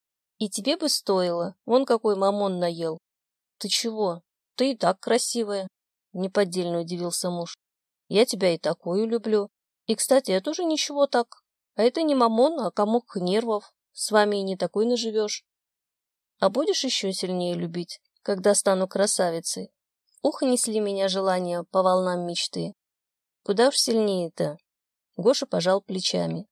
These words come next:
Восемь месяцев, двести сорок три нескончаемо долгих дня я ела только яблоки,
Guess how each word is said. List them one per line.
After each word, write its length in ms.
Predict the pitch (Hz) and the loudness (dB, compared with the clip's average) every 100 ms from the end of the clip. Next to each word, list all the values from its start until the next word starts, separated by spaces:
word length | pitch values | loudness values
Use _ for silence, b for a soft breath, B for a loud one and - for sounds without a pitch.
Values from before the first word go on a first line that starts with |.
| _ _ _ _ | _ _ _ _
Восемь 500 | 190 180 269 - 254 208 | -6 2 2 2 0 0
месяцев, 480 | 185 - 165 - - _ _ _ | -4 -6 -8 -10 -10 _ _ _
двести 480 | 170 220 285 - 269 | -2 0 0 -2 -2
сорок 320 | 254 233 220 - | 2 2 2 -4
три 180 | 226 | -2
нескончаемо 840 | 269 254 - 202 214 220 226 247 202 | 0 -2 0 -2 0 0 0 0 -4
долгих 500 | 170 202 202 170 160 | 0 0 0 -6 -6
дня 180 | 202 233 | -2 0
я 180 | 254 175 | 0 -2
ела 380 | 165 190 214 190 | -4 0 0 0
только 340 | 180 190 196 | -4 -4 -4
яблоки, 720 | 180 170 160 160 160 - 156 | -2 0 0 -4 -10 -12 -14